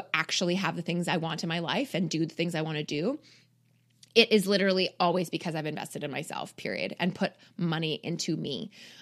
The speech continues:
Um, and it's scary to do, but it's the b-, most important thing ever. And it's a huge lesson that I learned this year for sure. Number nineteen, sharing your story, even when it's fucking terrifying to do so, can change lives.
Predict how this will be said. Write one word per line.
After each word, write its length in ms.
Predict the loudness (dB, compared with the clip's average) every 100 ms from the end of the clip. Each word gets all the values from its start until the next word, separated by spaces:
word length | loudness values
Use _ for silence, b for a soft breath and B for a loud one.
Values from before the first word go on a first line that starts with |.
| B
Um, 240 | 2 2 2
and 100 | 4
it's 140 | 4
scary 220 | 2 4
to 60 | 4
do, 220 | 4 0 -2 _
but 160 | 4 6
it's 200 | 4 2
the 160 | 2 4
b-, 120 | 4 2 6
most 280 | 6 6 2
important 520 | -2 -2 -2 -4 -4
thing 420 | -2 -2 -2 -6 b b b b
ever. 320 | 0 0 0
And 140 | 0 0
it's 260 | -2 -6 -8
a 60 | -8
huge 420 | -2 2 0 0
lesson 340 | -6 -4 -6
that 100 | -6
I 60 | -6
learned 260 | -8 -8
this 160 | -8 -8
year 120 | -8
for 140 | -8 -8
sure. 280 | -8 -10 -12 _ _ _ _ -20 B B B B B 6
Number 180 | 8
nineteen, 540 | 8 6 4 -2 -4 -8 b b
sharing 420 | 2 4 6 4
your 100 | 2
story, 720 | 0 0 2 4 2 2 0
even 260 | 2 2 2
when 140 | 0
it's 180 | -2 -6
fucking 500 | -10 -4 4 4 4
terrifying 640 | 2 4 4 4 6 6 4
to 60 |
do 200 | 2 2
so, 320 | 2 2 2
can 180 | 2 0
change 300 | 2 0 0
lives. 480 | -2 -4 -4 -8